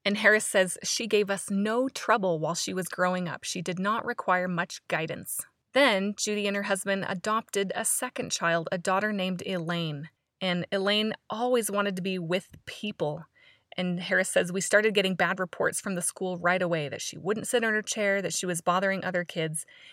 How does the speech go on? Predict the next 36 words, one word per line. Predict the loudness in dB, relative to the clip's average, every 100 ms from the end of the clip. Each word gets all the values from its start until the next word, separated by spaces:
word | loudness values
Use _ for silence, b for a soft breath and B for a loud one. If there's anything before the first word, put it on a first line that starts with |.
| B -4
And | 2
as | 4 4
the | 2
girls | 8 6 8
got | 6 6 4
older, | 2 4 4 2 b b b -4
Nomi | 0 2 2 -2 -4 _
became | -6 -4 -4 -2
a |
brain | -4 -2 0 0 0 -2 -6 -10 _ _ _
and | -2 0
Elaine | 0 0 0 -4
became | -4 -6 -4 -4
a |
dropout." | -4 -4 -4 -4 -8 -8 -12 -16 _ _ _ _ -6
Nomi | 0 0 0 -2
was | -2 0
a |
member | 0 2 2
of | 0
a | -2
very | -4 -4 -2 -4
small | -4 -4 -4 -4
clique | -6 -4 -4 -4
of | -8
intellectual | -6 -2 0 0 0 -4
kids, | -2 -2 -2 -2 -10 B B -2
and | 0
Elaine | 4 4 4 2
was | 0 0
a |
member | 0 0 0 -2
of | -2 -4
the | -4
delinquent | -2 -2 -4 -6 -6
subgroup. | -4 -4 -4 -6 -8